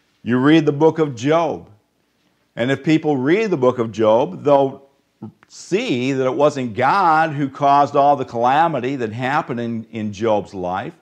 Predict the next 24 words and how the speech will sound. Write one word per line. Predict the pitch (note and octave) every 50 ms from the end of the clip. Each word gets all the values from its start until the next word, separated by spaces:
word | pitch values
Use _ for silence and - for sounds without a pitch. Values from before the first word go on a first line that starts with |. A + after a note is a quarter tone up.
| _ _ _ _ _ -
It | -
wasn't | A2 B2+ C#3 C3 C3 B2 A#2 A2
God | B2 B2+ C3 C#3 C#3+ D3 D#3 C#3+
who | C#3+ C3+ A#2
caused | - - C3 B2+ B2+ B2+ C3 C3 C3 C3+ A#2+ - _ _ _ _ _ _ _ _ _ _ _ - - _ _ _ _
his | - - G2+ A2+ A#2 A2 - - _ _ -
servants | - - - C#3 C#3 C#3+ C#3 C#3 D3+ D3 D3+ D3 -
to | - D3
die | C#3 C3 C3+ C3 C3+ C#3 C#3+ D3 D#3 E3+ F#3+
and | E3+ A#2+ F#2+
his | F#2+ -
family | - - - B2+ C3 C3+ C#3 C#3+ C#3+ C#3 C3+ C3+
to | - C#3
die | C3 B2 B2+ C3 B2+ C3 C#3 C#3+ D3+ F3 F#3+
and | F#3+ D#3 A#2+ G#2+
his | G#2+ G#2+ G#2 G2+ G2
property | - - - B2 B2+ C3 C#3 - D3 C#3+ C3+ C#3+ C#3 C3+ C3
to | C3+ C#3+
be | C3 C#3 C3+
destroyed. | C3 C3 - - - A#2+ A#2+ A#2+ B2 C3 D3 G#3+ - A#3+ - _ _ _ _ _ _ _ _ _ _ _ -
It | A2 B2+ C#3
was | D3+ C#3+ B2
the | C#3+ D#3
devil. | C#3 C3 C#3+ C#3+ - - - G#2